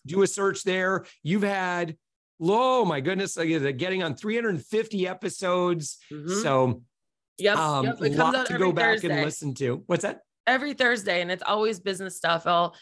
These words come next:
Speaker 2: uh, we use a lot of examples from the pet business, but like I said, you know, like, business is business. So, uh, I actually just recorded a podcast before I met with you today, and it was all about systems and processes, you know,
Speaker 1: Yeah.
Speaker 2: and, and the systems of your business, and it could be applied to anybody.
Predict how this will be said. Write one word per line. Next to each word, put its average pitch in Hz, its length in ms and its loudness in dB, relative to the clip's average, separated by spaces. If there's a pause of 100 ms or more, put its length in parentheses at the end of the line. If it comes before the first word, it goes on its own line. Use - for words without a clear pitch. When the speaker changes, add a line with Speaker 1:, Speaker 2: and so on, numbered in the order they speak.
(360)
Speaker 2:
uh, 180 340 4
we 208 140 -6
use 240 240 -4
a 233 80 -2
lot 220 200 2
of 208 60 0
examples 220 560 0
from 226 140 -8
the 208 80 -6
pet 196 240 -4
business, 190 320 -6
but - 140 -4
like 202 160 0
I 208 80 0
said, 214 340 0
you 190 80 -6
know, 185 200 -2
like, 180 280 0 (320)
business 196 300 -4
is 196 120 -2
business. 196 440 -4
So, 170 240 2
uh, 170 260 0
I 185 140 0
actually 220 240 -6
just 208 180 -6
recorded 208 340 -4
a 208 40 -20
podcast 196 420 -2
before 214 220 -4
I 202 100 2
met 202 160 -4
with 196 140 -12
you 240 120 -6
today, 151 420 0
and 180 100 -4
it 175 80 -4
was 170 240 -6 (340)
all 196 220 2
about 190 260 0
systems 208 400 -6
and 175 100 -6
processes, 185 720 -2
you 160 140 -6
know, 156 260 0
Speaker 1:
Yeah. - 120 -4
Speaker 2:
and, 160 200 -6 (200)
and 190 100 -2
the 185 60 -2
systems 202 480 -4
of 180 120 -4
your 175 120 -2
business, 185 520 -6
and 180 140 -2
it 185 60 -6
could 202 160 -12
be 202 80 -6
applied 190 340 -2
to - 80 -8
anybody. 156 480 -8